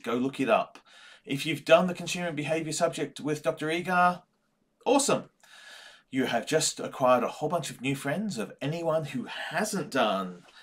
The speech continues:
Doctor Egar's subject. So I should probably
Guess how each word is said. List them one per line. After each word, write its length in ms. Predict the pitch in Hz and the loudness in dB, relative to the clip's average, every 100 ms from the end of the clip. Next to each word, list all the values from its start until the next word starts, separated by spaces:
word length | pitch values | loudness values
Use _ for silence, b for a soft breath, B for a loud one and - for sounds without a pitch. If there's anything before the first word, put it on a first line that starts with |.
| - | -8
Doctor 280 | 113 117 107 | -6 -4 -2
Egar's 480 | 104 107 98 95 | 0 6 6 6
subject. 640 | - 185 190 220 - - - B B B B B _ - | 2 0 4 2 2 -8 -12 B B B B B _ -4
So 220 | - 170 | 6 6
I 40 | |
should 280 | 156 151 143 | 6 -2 -10
probably 420 | - 151 139 135 | -4 -2 -2 -4